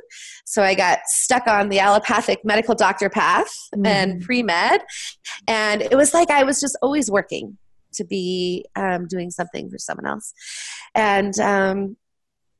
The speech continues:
Speaker 1: then I changed all of that. I didn't like that. I got my master's in business. I started working my way up the corporate ladder. And like I said, I was an adventurer, and I just thought I was living the best life.
Speaker 2: We, we have so much in common. It's
Speaker 1: I
Speaker 2: just
Speaker 1: know.
Speaker 2: hysterical.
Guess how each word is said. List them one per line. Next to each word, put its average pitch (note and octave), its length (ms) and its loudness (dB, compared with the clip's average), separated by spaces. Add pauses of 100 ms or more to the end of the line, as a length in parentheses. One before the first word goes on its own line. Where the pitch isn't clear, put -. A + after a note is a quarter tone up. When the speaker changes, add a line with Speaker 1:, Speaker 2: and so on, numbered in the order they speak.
(200)
Speaker 1:
then A3+ 340 4
I G#3 120 2
changed B3 420 0
all G3+ 120 6
of F#3+ 80 2
that. F#3+ 200 2
I G#3+ 40 4
didn't A3+ 240 -2
like F#3 220 -2
that. G3+ 320 0
I G3 40 -4
got F#3+ 140 0
my G3+ 120 -2
master's G3 520 -2
in G#3 160 -4
business. D4 760 2 (260)
I G#3 80 2
started G3 240 2
working G3 260 0
my F3+ 100 0
way F#3 140 4
up F3 100 0
the - 60 -14
corporate C4 460 0 (160)
ladder. A#3 680 4 (360)
And F#3 580 2 (380)
like G3 160 0
I F#3 80 2
said, F#3+ 240 0
I F3+ 100 6
was F#3 160 2
an G3 60 -4
adventurer, B3+ 500 2
and A3+ 360 6
I B3+ 180 2
just F4 180 2
thought B3+ 140 4
I A#3+ 80 6
was A3+ 140 2
living A3+ 260 2
the F#3+ 80 2
best E3+ 320 0
life. - 180 -4 (460)
Speaker 2:
We, C#4 160 6
we C#4+ 220 6
have C4+ 200 4
so G#3+ 260 4
much F#3+ 300 6
in F#3 140 4
common. E3+ 420 2
It's G3+ 140 2
Speaker 1:
I B3+ 300 4
Speaker 2:
just A3+ 200 2
Speaker 1:
know. - 60 -10
Speaker 2:
hysterical. G4 1080 4